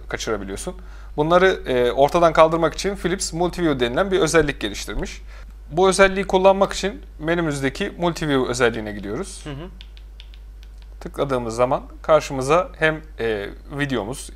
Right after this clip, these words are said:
Speaker 1: ya da filmimiz, televizyonumuz neyse o geliyor. Hem de bir, e, Net T V ekranı geliyor. Dolayısıyla bu iki ekranı da aynı anda görüp aynı anda kullanabiliyoruz.
Speaker 2: Peki hemen sana şunu
Speaker 1: Hı hı.
Speaker 2: sormak istiyorum. E, bu sağ bölümdeki izlediğimiz video veya T V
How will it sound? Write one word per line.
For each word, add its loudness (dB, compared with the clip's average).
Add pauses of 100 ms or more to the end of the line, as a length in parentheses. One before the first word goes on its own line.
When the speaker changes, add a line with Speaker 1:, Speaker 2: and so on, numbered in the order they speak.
Speaker 1:
ya 0
da -2
filmimiz, -8
televizyonumuz -6
neyse -8
o -2
geliyor. -6 (340)
Hem 4
de 0 (180)
bir, -8
e, -2
Net 0
T -2
V 0
ekranı -4
geliyor. -6 (180)
Dolayısıyla -2
bu -2
iki -2
ekranı 2
da 2
aynı 6
anda 2
görüp -4 (160)
aynı 6
anda 4
kullanabiliyoruz. 2 (300)
Speaker 2:
Peki -4
hemen 0
sana -8
şunu -8
Speaker 1:
Hı -8
hı. -10
Speaker 2:
sormak -4
istiyorum. -10 (400)
E, -10
bu -2
sağ 4
bölümdeki -2
izlediğimiz -4 (120)
video 0
veya 0
T -8
V -4